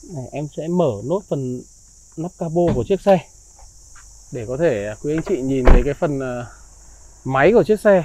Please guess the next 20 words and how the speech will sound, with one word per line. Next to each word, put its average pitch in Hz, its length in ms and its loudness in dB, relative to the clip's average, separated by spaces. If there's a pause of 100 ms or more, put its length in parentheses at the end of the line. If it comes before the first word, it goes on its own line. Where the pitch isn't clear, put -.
động 151 160 -8 (100)
cơ, 170 280 6 (300)
trái 156 120 4 (100)
tim 240 260 10
của 123 80 2
chiếc 196 160 0
xe. 196 200 8 (960)
Đó. 131 220 -8 (3000)
Đây 131 160 -6
ạ, 117 100 -6 (540)
ti 165 220 4
cửa 143 160 4
thủy 120 160 -4
lực 131 180 0 (920)
hoàn 143 300 -2
hảo, 147 320 0 (840)
không 175 240 -2
một 131 160 0
lỗi 156 120 0
lầm. 175 200 2